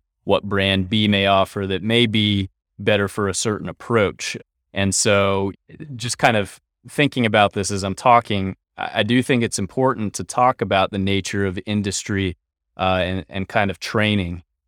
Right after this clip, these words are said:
And I, I know that you recently had Doctor Beal down to the Duke campus to, to help educate some of the I R residents, uh, with an industry-sponsored lab. Can you talk about that whole process and, and what was it like, uh, for the residents?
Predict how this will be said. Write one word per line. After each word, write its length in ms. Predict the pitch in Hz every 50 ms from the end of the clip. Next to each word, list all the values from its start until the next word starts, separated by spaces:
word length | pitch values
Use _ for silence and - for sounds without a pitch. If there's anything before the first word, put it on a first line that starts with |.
| _ -
And 340 | 95 92 90 90 90 92 - -
I, 160 | 101 95 101 - 104
I 80 | 107
know 200 | 107 113 113 113
that 100 | 113 107
you 200 | 104 95 107 110
recently 460 | 107 107 107 104 - - 107 101 98 92
had 260 | 104 104 101 98 95
Doctor 320 | 101 101 98 - - 98
Beal 560 | 92 90 110 113 117 117 110 104 101 95 90 - -
down 240 | 110 101 98 98
to 100 | - -
the 80 | 98 95
Duke 300 | 98 92 113 117 - -
campus 440 | - 113 101 95 - 98 90 - -
to, 340 | - - 98 95 95 92 90 - _
to 400 | - - 101 92 95 95 92 92 - _ -
help 260 | - 107 107 92 - -
educate 480 | 104 104 95 101 - - 104 95 90 -
some 180 | - - 101
of 80 | 98 92
the 380 | 95 95 95 92 90 92 92 -
I 220 | 95 98 98 95
R 200 | 95 98 98 98
residents, 760 | 98 98 98 98 92 98 92 95 92 92 90 - - - - - _ _ _ _ _ -
uh, 200 | 92 92 92 90
with 160 | 92 95 - 101
an 100 | 95 90
industry-sponsored 880 | 101 101 95 92 - - 101 92 - - 95 92 92 - - 95 95
lab. 280 | 98 98 98 95 87 - _ _ _ _ _
Can 60 | - 117
you 60 | 117
talk 240 | - 170 170 165 160
about 200 | 135 123 120 -
that 180 | 131 120 117 120
whole 140 | 123 120
process 680 | 117 - - 117 117 120 117 - - 113 98 95 - -
and, 240 | 101 95 98 95 - -
and 160 | 101 101 104
what 100 | 113 123
was 200 | 123 123 113 120
it 80 | 117
like, 540 | 92 101 113 110 110 110 - - - - - -
uh, 160 | 101 98 95
for 160 | - - 110
the 100 | 95 98
residents? 580 | 95 101 104 107 104 101 90 92 87 - -